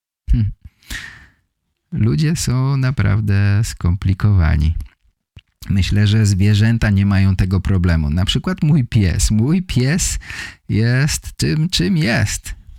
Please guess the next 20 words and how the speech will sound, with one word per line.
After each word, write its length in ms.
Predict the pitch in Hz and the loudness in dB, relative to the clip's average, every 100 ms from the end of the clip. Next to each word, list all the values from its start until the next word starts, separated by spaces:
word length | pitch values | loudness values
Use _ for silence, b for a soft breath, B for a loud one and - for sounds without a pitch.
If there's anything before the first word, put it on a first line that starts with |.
| - | -6
Nie 140 | 120 | -4
ma 200 | 156 151 | -2 -2
problemów 760 | - 147 143 147 196 107 90 104 | -2 -2 -2 -2 0 0 0 0
ze 200 | 113 101 | 0 0
swoim 720 | - 107 104 107 104 98 92 - - - | 0 0 2 2 2 2 0 -6 -8 -2
wyobrażeniem 880 | 104 110 101 110 110 113 107 101 95 | 2 2 2 2 2 2 2 2 2
o 100 | 98 | 0
sobie, 460 | 104 87 92 113 - b b _ _ _ _ _ | 0 0 0 -2 -4 b b _ _ _ _ _
ponieważ 840 | - 107 110 98 101 98 117 - - - _ _ | -2 0 2 2 2 2 0 -4 -8 -14 _ _
prawdopodobnie 960 | - 92 107 117 - 113 107 110 113 110 | -4 0 0 0 0 -2 0 0 0 0
nie 200 | 98 92 | 0 2
ma 180 | 131 123 | 0 -2
ego. 340 | 139 180 127 - - _ _ B B B B _ | -2 -2 -2 -4 -8 _ _ B B B B _
Tak 220 | - - | -4 -2
mi 160 | 98 92 | -2 0
się 200 | 104 92 | 0 2
wydaje. 520 | 98 92 - 95 101 - _ _ - | 2 0 0 0 -2 -6 _ _ -14
Skąd 360 | - 113 120 | -4 -2 0
to 160 | - 113 | 0 0
wiem? 320 | 131 208 320 | 0 -2 -6